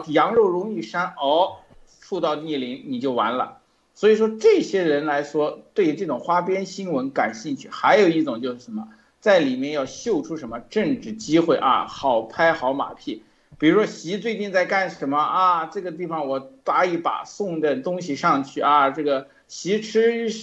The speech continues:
好吃面啊，最近有好的麦子送进去，这都是中共在做。但是也说明一点，中共下面的这些高官对实际中共的核心其实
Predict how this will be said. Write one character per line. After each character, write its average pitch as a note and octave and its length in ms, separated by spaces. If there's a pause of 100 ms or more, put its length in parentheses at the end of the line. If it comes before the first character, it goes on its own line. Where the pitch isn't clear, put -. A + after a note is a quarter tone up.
好 G3 180
吃 A3+ 140
面 A#3+ 320
啊， C#3+ 240
最 F3 240
近 F3 160
有 D#3+ 120
好 D3 280
的 C#3 100
麦 G3 300
子 C3 120
送 C#3+ 280
进 C#3 160
去， A#2+ 180
这 A3+ 160
都 B3+ 260
是 - 140
中 D#3+ 240
共 D#3 180
在 C3+ 200
做。 - 260 (400)
但 A3+ 240
是 F#3+ 140
也 C3+ 200
说 G3+ 220
明 E3+ 200
一 F3 100
点， A2+ 340 (460)
中 B3 340
共 B3 220
下 F3 300
面 C#3+ 200
的 C3 80
这 D3 140
些 D3+ 140
高 F3+ 380
官 F3+ 340
对 F3+ 160
实 - 400
际 D#3 200
中 G3+ 360
共 G#3 160
的 C3+ 80
核 B2+ 300
心 D#3+ 260
其 - 120
实 D#3+ 160